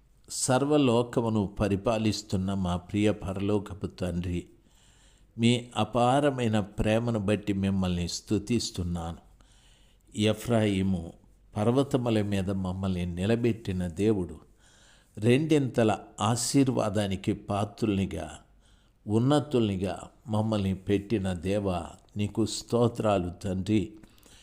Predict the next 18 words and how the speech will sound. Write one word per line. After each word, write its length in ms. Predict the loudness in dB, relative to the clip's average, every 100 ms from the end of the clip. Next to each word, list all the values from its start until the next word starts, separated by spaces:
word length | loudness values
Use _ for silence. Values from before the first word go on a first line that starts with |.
| -20 -20 -4
మేము 420 | 2 2 2 0 -2
ప్రజల 340 | -2 2 2 2
వైపు 400 | 4 2 2 -4
కాక, 480 | -6 -6 -6 -6 -4 -4 -8 -16 _ -20 -20 -20 -6
నాయన, 440 | -2 0 0 -2 -2
సర్వ 680 | -4 -4 -2 -2 -2 2 2
ప్రజలను, 840 | 0 -4 -2 2 4 2 2 -2 -4
సృష్టిని 760 | -2 0 0 -2 -2 -2 -6 -4
కలగజేసిన 840 | 0 2 2 0 -2 -2 -6 -8 -12 -20 -20 -20 _ _ -8
మీ 300 | 0 4 4
వైపు 480 | 4 4 4 4 2
చూడటానికి 1120 | 2 2 4 4 0 0 -2 -4 -6 -10 -10 -20 -10
మా 220 | -2 0 0
కన్నులకు 880 | -2 -2 2 2 0 -2 -4 -6 -8 -18 _ _ -6
ఆ 240 | -2 -2 -4
నేర్-, 260 | -4 -2 -4 -6 -2
ఆ 140 | -2
నే-, 300 | 0 -2 -2